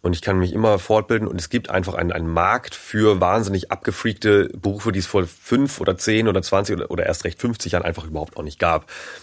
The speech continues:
Und, äh, es gibt natürlich keine, weder die unsichtbare noch die sichtbare Hand des Marktes,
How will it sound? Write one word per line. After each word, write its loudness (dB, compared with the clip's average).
Und, 0
äh, -20
es -4
gibt -4
natürlich 2
keine, 2
weder 2
die 0
unsichtbare 2
noch 2
die -6
sichtbare 2
Hand 2
des 0
Marktes, 0